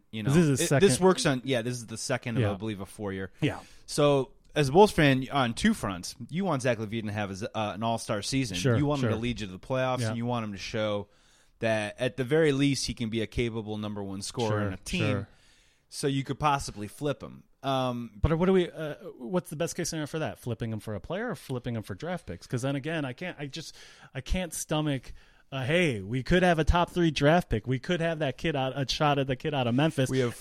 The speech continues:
Speaker 1: roster flexibility.
Speaker 2: Yeah. And then
Speaker 1: <laughs>
Speaker 2: end up with the eighth pick again or seventh pick again. So it's like,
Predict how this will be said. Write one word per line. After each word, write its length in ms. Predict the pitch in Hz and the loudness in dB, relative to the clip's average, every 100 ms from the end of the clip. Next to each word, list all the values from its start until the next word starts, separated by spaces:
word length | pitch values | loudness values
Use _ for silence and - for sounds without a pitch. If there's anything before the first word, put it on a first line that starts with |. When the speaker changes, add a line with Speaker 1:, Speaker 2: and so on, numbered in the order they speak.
| 123 | 0
Speaker 1:
roster 460 | 147 170 - 147 | 4 4 4 0
flexibility. 920 | 139 139 127 - 123 147 123 113 110 - | 0 2 0 0 2 4 4 2 -2 2
Speaker 2:
Yeah. 100 | - | 2
And 60 | 160 | 6
then 240 | 165 170 | 8 6
Speaker 1:
<laughs> 140 | 156 175 | 4 4
Speaker 2:
end 100 | 175 | 8
up 160 | 170 165 | 8 6
with 140 | 170 | 8
the 180 | - 220 | 8 10
eighth 280 | 190 185 - | 10 10 8
pick 180 | 226 - | 2 4
again 320 | 107 98 101 | -2 -2 -2
or 200 | 117 135 | -4 -4
seventh 400 | 160 - 160 165 | -6 -2 0 0
pick 160 | 185 220 | -2 -4
again. 260 | 98 98 101 | -4 -6 -6
So 140 | 147 | -4
it's 120 | 139 156 | -4 -2
like, 260 | 143 131 | -4 -4